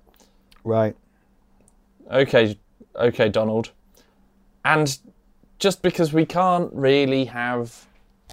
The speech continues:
Speaker 2: the end of his career without mentioning at least once more,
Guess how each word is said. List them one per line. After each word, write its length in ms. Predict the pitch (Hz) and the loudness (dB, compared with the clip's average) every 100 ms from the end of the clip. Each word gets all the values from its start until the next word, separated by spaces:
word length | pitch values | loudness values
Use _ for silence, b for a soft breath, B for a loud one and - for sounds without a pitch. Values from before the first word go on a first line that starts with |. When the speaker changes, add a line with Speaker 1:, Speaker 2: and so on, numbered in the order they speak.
| - _ - - _ _ | -20 _ -20 -20 _ _
Speaker 2:
the 200 | - 135 - | -2 -2 0
end 380 | 135 139 131 | 0 2 2
of 500 | 123 117 113 104 - _ _ _ _ _ _ _ _ _ _ | 4 2 0 -8 -20 _ _ _ _ _ _ _ _ _ _
his 480 | - 120 117 110 - _ | -12 -2 -2 -2 -6 _
career 800 | - 117 110 104 110 110 110 107 _ _ _ _ - | -8 -6 -4 -4 -6 -6 -8 -12 _ _ _ _ -4
without 380 | 175 180 165 | 0 2 0
mentioning 400 | 135 131 113 131 | 0 -2 -2 -2
at 100 | 139 | -2
least 300 | 151 190 - 131 | 0 -2 -2 0
once 300 | 120 107 123 | 0 0 0
more, 340 | 117 117 113 | 2 4 0